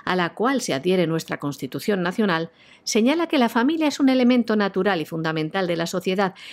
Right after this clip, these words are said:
y que debe de ser protegido por la sociedad y por el Estado. Con esto, la Constitución establece que la familia no existe porque lo dice el legislador, sino la naturaleza, lo cual el legislador reconoce.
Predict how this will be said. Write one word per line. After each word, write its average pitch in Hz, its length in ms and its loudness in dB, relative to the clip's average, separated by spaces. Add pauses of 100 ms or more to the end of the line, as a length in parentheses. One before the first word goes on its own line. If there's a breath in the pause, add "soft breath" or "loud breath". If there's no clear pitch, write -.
(120 loud breath)
y 214 100 -2
que 233 120 6
debe 226 240 4
de 185 120 0
ser 185 220 -2
protegido 185 500 -2
por 175 140 -2
la 165 120 -2
sociedad 190 520 -2 (260 soft breath)
y 220 120 2
por 135 200 -2
el 120 100 -4
Estado. 123 440 -6 (400 loud breath)
Con 170 180 2
esto, 277 420 0 (220 loud breath)
la 202 140 0
Constitución 240 560 -2
establece 269 500 -2
que - 80 0
la 208 140 0
familia 240 500 2
no 233 180 4
existe 262 600 -2
porque 170 380 -2
lo 151 120 0
dice 208 300 0
el - 80 -6
legislador, 202 680 0 (220 loud breath)
sino 165 480 0
la 131 180 0
naturaleza, 165 800 -2 (460 soft breath)
lo 277 180 2
cual 180 360 -2 (160)
el 196 180 2
legislador 156 600 -2
reconoce. 123 680 -10